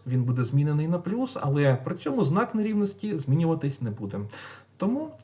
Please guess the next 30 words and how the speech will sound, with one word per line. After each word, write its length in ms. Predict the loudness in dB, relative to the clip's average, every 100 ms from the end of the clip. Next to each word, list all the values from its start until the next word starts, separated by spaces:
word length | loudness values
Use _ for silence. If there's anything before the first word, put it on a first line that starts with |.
| -20 -6
з 140 | -2
лівої 400 | 2 4 4 0
частини 400 | 0 -2 2 4
нерівності 560 | 6 4 4 0 -4 -2
ми 300 | 0 0 -4 -10 -16
залишаємо 640 | -2 0 0 0 -2 -2 -4
сім 320 | -6 0 0 0
ікс, 340 | -6 -6 -20 -20 -20 -20 -20 -18 -8
знак 360 | 2 2 2
нерівності 560 | 0 2 4 2 -2 -6
переписуємо 840 | 0 0 2 0 0 -2 -2 -2
без 380 | 0 4 4 2
жодних 380 | -2 0 0 0
змін, 380 | 0 0 0 -6 -16 -20 -20 -14
а 100 | -6
в 100 | -2
правій 260 | 0 0 0
частині 460 | -4 -4 0 2
матимемо 640 | 4 2 2 2 4 4 2
дев'ять, 580 | 0 0 0 0 -8 -10 -8
але 200 | -2 2
вже 200 | 2 0
не 100 | 0
мінус 260 | 0 0 -4
п'ять, 360 | -2 -4 -4 -8
а, 160 | -4
звісно, 540 | -2 0 -2 -2 -2 -4 -12 -10
дев'ять 460 | -2 -2 -2 -8 -10 -10
додати 520 | 0 0 2 -2 -4
п'ять. 360 | -10 -10 -12